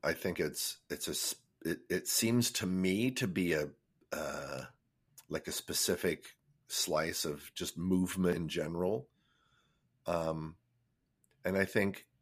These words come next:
you know, I, I did learn some mime stuff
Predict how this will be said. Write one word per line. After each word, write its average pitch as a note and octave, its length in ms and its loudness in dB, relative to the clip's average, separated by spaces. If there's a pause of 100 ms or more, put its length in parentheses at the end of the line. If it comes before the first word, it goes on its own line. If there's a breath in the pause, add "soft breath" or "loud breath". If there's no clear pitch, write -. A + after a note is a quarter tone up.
you G2 140 -2
know, E2+ 360 2
I, F2 340 0 (120)
I F2+ 120 2
did G#2 560 -2 (260)
learn F2+ 840 2
some E2+ 480 -2
mime F2 460 2
stuff - 680 0